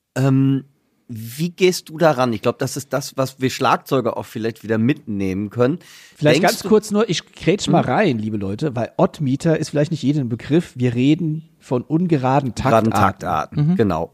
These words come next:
Speaker 2: Also nicht von einem regulären Vierviertel, was wir so bei uns in der westeuropäischen Musik halt so gang und gäbe kennen,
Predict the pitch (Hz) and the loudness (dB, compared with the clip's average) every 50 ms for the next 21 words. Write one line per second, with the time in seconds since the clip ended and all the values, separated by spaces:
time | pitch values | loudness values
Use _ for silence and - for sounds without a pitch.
0 | - 127 - 113 117 123 156 160 - - 156 139 - 120 135 127 131 135 135 135 | -10 -6 -6 -4 -2 -2 -4 -4 -2 -2 -2 0 0 -2 -4 -2 0 0 0 2
1 | 123 120 113 123 - - - 107 - - 143 - - 170 175 170 - - - - | 2 0 0 -2 -2 -2 -4 -4 0 -2 -2 0 2 2 4 4 2 0 2 0
2 | 120 - - - - 117 - _ _ - _ - 127 110 - 147 156 147 - 135 | -2 0 0 -2 -2 -2 -4 _ _ -20 _ -6 -4 -2 0 0 -2 -2 -2 -2
3 | 123 117 139 139 135 127 123 131 131 131 131 123 113 113 135 151 - 139 123 120 | 0 0 0 -2 -2 -4 0 0 0 0 0 -4 -4 -4 -6 -2 0 0 2 2
4 | 123 110 120 117 120 113 107 98 - 131 156 160 160 160 156 - 156 156 180 208 | 0 0 0 0 0 0 -2 0 2 2 2 2 2 -2 2 2 2 2 2 -2